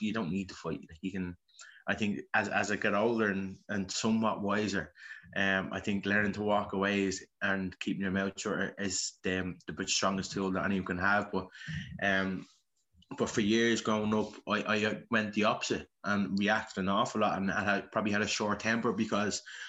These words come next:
I couldn't release the anger that I had, because people, and, and wouldn't be just one person, you could have groups abusing you, like, and the thing is, you're not, you're not gonna take on a group of, <laughs> a group of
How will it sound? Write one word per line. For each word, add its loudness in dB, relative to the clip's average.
I 6
couldn't 2
release 4
the 2
anger 2
that 2
I 2
had, 2
because 2
people, 0
and, 4
and 4
wouldn't 6
be 8
just 2
one 2
person, 4
you 2
could 0
have 0
groups 4
abusing 4
you, 2
like, -8
and 4
the 0
thing 2
is, 2
you're 4
not, -2
you're 2
not 2
gonna -2
take 0
on 0
a -4
group 0
of, 2
<laughs> -6
a 0
group 4
of 2